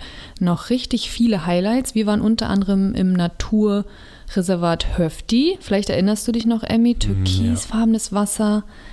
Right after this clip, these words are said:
Speaker 1: Da war keine Menschenseele, als wir dort waren. Und einfach dieses Grün überall, die Wälder praktisch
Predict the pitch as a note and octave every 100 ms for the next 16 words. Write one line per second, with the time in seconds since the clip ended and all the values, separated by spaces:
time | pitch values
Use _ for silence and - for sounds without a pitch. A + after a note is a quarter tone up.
0 | - F#3 G3+ - - - - A#3 C4 B3+
1 | A#3 A#3 A#3 A3+ G#3 G#3+ F#3+ E3+ E3 F3
2 | E3 E3 - F3+ G#3 - - - - -
3 | - - F#3+ F#3+ A3+ A#3+ A3+ G#3+ - -
4 | - - - - - F#3 F3 F3 E3+ -
5 | - F3 G3+ B3 A#3 G#3+ G#3 F#3+ F#3+ F#3
6 | F#3 F3+ F3 F3 D#3 E3+ G3+ G#3 F#3+ F#3
7 | - F3+ - - F3 - -